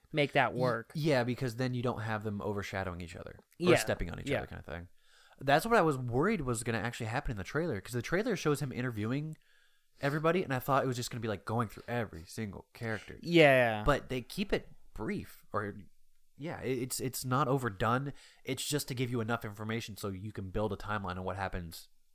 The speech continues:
Speaker 2: 'Cause it's like, that's what the detectives are doing, building a timeline of what happened when they had their
Speaker 1: Yeah.
Speaker 2: party and then he died.
Speaker 1: Right, yeah.
Speaker 2: And,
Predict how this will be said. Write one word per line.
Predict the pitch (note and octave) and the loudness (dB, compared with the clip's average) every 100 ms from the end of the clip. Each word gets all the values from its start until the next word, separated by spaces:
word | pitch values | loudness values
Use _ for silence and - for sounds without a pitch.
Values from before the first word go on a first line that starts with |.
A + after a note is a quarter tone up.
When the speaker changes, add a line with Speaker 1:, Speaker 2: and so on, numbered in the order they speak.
| _ _ | _ _
Speaker 2:
'Cause | A2+ | -8
it's | A2+ G#2+ | -4 -4
like, | G#2+ | -4
that's | - A2 A#2 | -2 -2 -2
what | A#2 - _ | -8 -10 _
the | - | -8
detectives | G2 G2+ G#2 G#2+ | -6 -6 -8 -6
are | F#2+ | -4
doing, | A2+ G2 F2 | -4 -4 -4
building | F#2 G2+ | -2 -2
a | |
timeline | G2 G2+ G2+ | -4 -4 -2
of | F#2+ | -2
what | F#2 | -4
happened | G2 G2+ G2+ F#2+ | -2 -4 -4 -8
when | F#2+ F#2+ F#2 F2+ - _ _ _ | -8 -8 -8 -12 -20 _ _ _
they | - | -2
had | G2 | -2
their | F#2+ | 2
Speaker 1:
Yeah. | D#3 G#2 | 6 6
Speaker 2:
party | G2+ G2+ | 4 -2
and | F#2+ F#2+ | -4 -6
then | G2 | -6
he | |
died. | G#2+ C3+ C3+ A#2 - - - | -4 -4 -4 -6 -16 -20 -12
Speaker 1:
Right, | E3+ E3+ D3 C3 | 0 6 8 6
yeah. | C3+ B2 A#2+ - _ _ | 4 2 0 -10 _ _
Speaker 2:
And, | - A#2 G2 E2+ | -4 -2 -2 -6